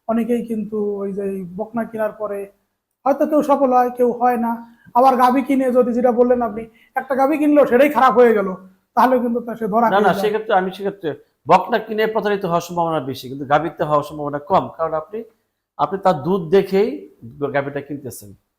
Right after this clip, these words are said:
Speaker 1: হুম।
Speaker 2: দুই বেলা দুধ দেখবেন, আজকে বিকাল এবং আগামীকাল সকাল। আপনাকে এখানে কেউ ঠকাইতে পারবে না। বিকালে দুধ চুরি করলেও সকালে দুধ চুরি করতে পারবে না।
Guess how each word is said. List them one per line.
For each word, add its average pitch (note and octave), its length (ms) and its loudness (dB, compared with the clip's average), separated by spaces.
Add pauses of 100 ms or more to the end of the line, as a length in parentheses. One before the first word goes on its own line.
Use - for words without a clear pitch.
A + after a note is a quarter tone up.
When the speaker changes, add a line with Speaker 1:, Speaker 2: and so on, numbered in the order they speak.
(260)
Speaker 1:
হুম। F#3 200 -10 (220)
Speaker 2:
দুই A#3+ 120 -8
বেলা A3+ 200 2
দুধ E3+ 180 -4
দেখবেন, A#2 320 -6
আজকে C3+ 340 -6
বিকাল F3+ 340 -2 (180)
এবং B2+ 140 -10
আগামীকাল B2+ 480 -8
সকাল। G2 380 -20 (320)
আপনাকে D3+ 380 -12
এখানে D#3+ 220 -10
কেউ D#3+ 160 -10
ঠকাইতে C#3+ 300 -12
পারবে G2+ 200 -12
না। F#2+ 180 -18 (580)
বিকালে F3+ 380 0
দুধ D#3+ 200 -6
চুরি G3 240 -2
করলেও F3+ 260 2
সকালে F3+ 300 -4
দুধ D3 140 -8
চুরি D#3+ 160 -8
করতে C#3+ 200 -10
পারবে G2 200 -10
না। F#2+ 120 -20